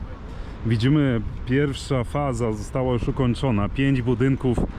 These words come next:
e, różnokolorowych, e, tutaj stoi, a te są jeszcze budowane z drugiej strony. Po środku zdaje się przedszkole. E, osiedle, nazwa Tetris, która nawiązuje do,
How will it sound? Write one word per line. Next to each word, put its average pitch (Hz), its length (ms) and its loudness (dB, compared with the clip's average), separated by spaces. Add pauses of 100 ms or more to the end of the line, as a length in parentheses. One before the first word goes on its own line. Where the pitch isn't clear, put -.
(460)
e, 117 200 2
różnokolorowych, 123 1040 4 (180)
e, 113 40 4
tutaj 123 340 2
stoi, 151 600 2
a 127 120 2
te 143 260 2
są 127 200 2
jeszcze 135 260 2
budowane 131 580 4
z 120 60 2
drugiej 139 300 2
strony. 135 480 4 (720)
Po 131 100 4
środku 151 460 2
zdaje 139 320 2
się 147 160 -2
przedszkole. 143 680 0 (1200)
E, 110 340 2
osiedle, 131 580 2 (580)
nazwa 131 520 2
Tetris, 143 540 0
która 135 320 0
nawiązuje 131 600 2
do, 123 320 2